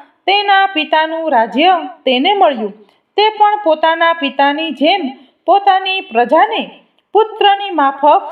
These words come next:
સાચવતો હતો. તેણે પોતાના પિતાનું શ્રાદ્ધ કરાવવા ગયાજી જવાનો વિચાર કર્યો. તેથી તેની માતાની રજા લઈ પિતાનું શ્રાદ્ધ કરવા ગયાજી ચાલી નીકળ્યો. તે ચાલતો ચાલતો જ્યાં રાત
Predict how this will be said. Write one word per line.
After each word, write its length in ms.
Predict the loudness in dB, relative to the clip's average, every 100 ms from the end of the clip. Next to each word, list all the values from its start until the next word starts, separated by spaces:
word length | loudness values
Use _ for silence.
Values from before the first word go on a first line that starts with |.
| -2
સાચવતો 520 | -2 0 0 2 0
હતો. 520 | 0 0 0 -2 -14 _ _ _
તેણે 360 | 0 0 0 -2 -2
પોતાના 500 | -2 0 0 0 -2
પિતાનું 560 | -2 -2 -2 -2 -4
શ્રાદ્ધ 500 | -6 -2 0 0 -4
કરાવવા 680 | -2 2 2 2 0 0 -6 -20 _ -4
ગયાજી 600 | 0 2 2 2 0 -2
જવાનો 720 | -2 2 0 0 -4 -4 -4
વિચાર 440 | -6 -2 0 0 -2
કર્યો. 280 | -2 -4 -12 _ _ _ _ -2
તેથી 440 | -2 0 2 2
તેની 440 | 2 -2 0 -2 -2
માતાની 600 | -2 0 0 -2 -4 -4
રજા 380 | -4 0 -2
લઈ 300 | 0 0 -2 -6 -18 _ _
પિતાનું 640 | -2 0 2 0 0 -4 -6
શ્રાદ્ધ 440 | -2 -2 -2 -2
કરવા 440 | -2 2 2 0 -4 -16 -4
ગયાજી 760 | 0 2 0 0 0 -2 -6 -20 _
ચાલી 340 | -2 -2 -2 -6
નીકળ્યો. 480 | -4 0 0 0 -8
તે 500 | -12 _ -2 0 0
ચાલતો 560 | 0 -2 0 0 0
ચાલતો 460 | 2 -2 0 0 0
જ્યાં 320 | 0 0 0
રાત 220 | 0 0